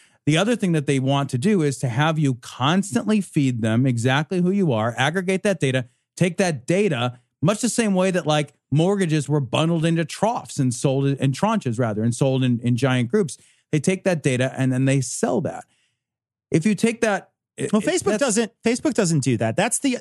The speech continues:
Speaker 2: third party people that do that.
Speaker 1: Facebook sells data.
Speaker 2: So Facebook does not sell data. Facebook, that, that's, that's absolutely not true.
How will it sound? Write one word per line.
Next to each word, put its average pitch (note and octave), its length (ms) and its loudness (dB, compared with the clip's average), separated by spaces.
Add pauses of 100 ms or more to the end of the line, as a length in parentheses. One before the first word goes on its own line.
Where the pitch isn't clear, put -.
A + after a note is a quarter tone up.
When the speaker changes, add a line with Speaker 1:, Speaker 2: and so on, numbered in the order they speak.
(120)
Speaker 2:
third G3 220 0
party C#3+ 300 -2
people - 320 -12
that - 140 -8
do - 140 -8
that. - 320 -14
Speaker 1:
Facebook A3+ 340 0
sells D#3+ 300 0
data. A2 160 -2
Speaker 2:
So D#3+ 120 0
Facebook A3+ 460 -2
does D3+ 160 0
not D3 180 2
sell - 160 -10
data. - 360 -14 (220)
Facebook, F#3 640 0 (160)
that, E3+ 160 0
that's, D3+ 300 -2
that's D3 160 0
absolutely E3+ 380 0
not C3 160 0
true. - 180 -8